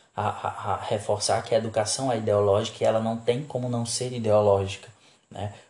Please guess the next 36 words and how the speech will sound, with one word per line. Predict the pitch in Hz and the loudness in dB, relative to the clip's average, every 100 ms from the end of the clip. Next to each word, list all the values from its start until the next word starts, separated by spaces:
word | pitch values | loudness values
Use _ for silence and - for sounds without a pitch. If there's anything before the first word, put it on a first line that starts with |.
| _ | _
Porque | 110 104 - - 104 101 98 - - - _ _ _ _ _ _ _ _ _ _ _ _ _ _ 120 | -2 -2 -6 0 2 2 -2 -12 -20 -20 _ _ _ _ _ _ _ _ _ _ _ _ _ _ -10
nós, | 113 113 117 120 | 2 6 6 6
enquanto | 120 113 113 107 | 0 0 0 2
educadores | 107 104 107 101 107 117 120 110 | 0 0 -2 0 0 -2 -2 -4
e, | 107 107 107 107 107 | -4 -6 -8 -10 -6
e, | 107 101 | -6 -6
e | |
sujeitos | 101 - 110 110 117 127 131 | -6 -6 -4 -2 -2 -2 -8
que | - | -6
estão | 113 - 117 107 | -6 0 0 2
em | |
educação, | 107 104 - 98 - 127 135 135 - _ _ - | -2 -2 -6 -4 0 0 0 -6 -16 _ _ -10
ele | 104 107 | -8 -4
fala | - 113 | 4 4
que | 120 123 | 4 0
nós | 120 120 | 0 2
sabemos | 127 123 120 120 147 143 | 4 4 4 2 2 -2
que | - - 135 135 135 - | -4 -8 -8 -8 -10 -2
há | 123 | 4
algo | 123 135 160 | 6 6 4
escondido, | 147 - 135 117 110 98 104 | 0 -2 -4 -4 -4 0 2
há | |
algo | 98 113 120 | 6 6 6
na | 127 120 | 0 -2
penumbra, | - 127 131 113 143 120 107 - - _ | -2 -4 -4 -4 0 0 0 -6 -20 _
mas | - 110 104 107 110 - | -4 0 2 0 -2 0
nós | 117 113 113 | 4 4 2
não | 120 117 | -2 -2
sabemos | 120 - 123 120 117 113 120 135 | -2 -2 -2 -2 -2 0 -2 -2
ou | 123 | 0
podemos | 120 117 110 113 123 120 | 0 0 0 -2 -2 -4
não | 120 | -4
saber | - 117 113 113 127 - | -2 -4 -2 -4 -4 -6
o | 131 | -8
que | - 147 | -6 -4
exatamente | 151 143 139 135 123 117 120 - 151 | 0 0 0 0 -2 -4 -4 -6 -8